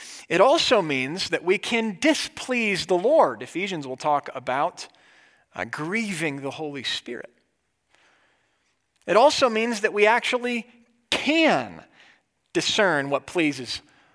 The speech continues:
the Lord. We have the equipment. The Holy Spirit indwells us, and we have the sword of the Spirit,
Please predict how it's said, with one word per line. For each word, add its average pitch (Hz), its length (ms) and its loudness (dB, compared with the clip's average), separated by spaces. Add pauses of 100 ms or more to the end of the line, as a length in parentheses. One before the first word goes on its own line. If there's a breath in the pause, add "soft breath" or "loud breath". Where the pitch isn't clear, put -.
(140 soft breath)
the 143 80 0
Lord. 143 440 2 (640 soft breath)
We 208 120 2
have 247 180 4
the 247 80 4
equipment. 208 540 2 (220)
The 190 80 4
Holy 247 280 6
Spirit 226 720 0 (440 soft breath)
indwells 190 600 4
us, 113 260 -4
and 160 100 -6
we 165 80 -2
have 208 160 2
the 185 60 2
sword 262 440 4
of 156 80 -2
the 202 80 -8
Spirit, - 640 -4